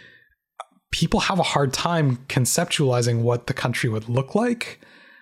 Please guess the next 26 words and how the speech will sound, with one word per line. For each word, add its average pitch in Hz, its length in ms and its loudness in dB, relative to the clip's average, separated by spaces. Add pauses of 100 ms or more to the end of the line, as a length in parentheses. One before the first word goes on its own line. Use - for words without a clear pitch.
(160)
without 220 380 0
the 226 100 2 (200)
king, 233 340 2
like, 147 200 2
what 135 260 2
regicide 135 680 0
would 127 140 2
mean 127 380 2
for 123 240 2
society, 196 800 2
what, 135 340 2 (340)
you 170 100 6
know, 143 120 6
like, 139 200 2
this 160 160 2
is 147 140 0
a, 131 440 0
a 135 60 0
person 135 320 0
who's 120 200 2
not 120 200 2
only 120 500 0 (380)
the 170 80 2
king 160 560 2
and, 127 300 0
and 123 360 0